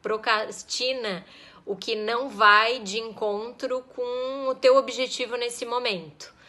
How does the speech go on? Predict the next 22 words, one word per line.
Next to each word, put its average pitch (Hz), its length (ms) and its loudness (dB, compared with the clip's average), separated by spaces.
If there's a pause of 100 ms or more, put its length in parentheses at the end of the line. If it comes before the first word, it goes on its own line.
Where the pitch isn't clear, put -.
(420)
né? 180 600 -6
E 214 340 -8
foca 220 560 2
no 226 100 -8
que 220 140 -6
realmente 202 680 -2
tem 190 200 -6
que 190 80 -14
ser - 180 -10
feito 240 480 -2
e 247 140 -4 (100)
no 208 120 -8
que 202 140 -8
realmente 214 500 -2
vai 208 140 -2
te 208 120 -12
fazer 190 360 -4
mais 190 600 -4 (340)
feliz. 190 640 -4 (520)
A 214 120 0
terceira 233 520 2
dica 196 720 -6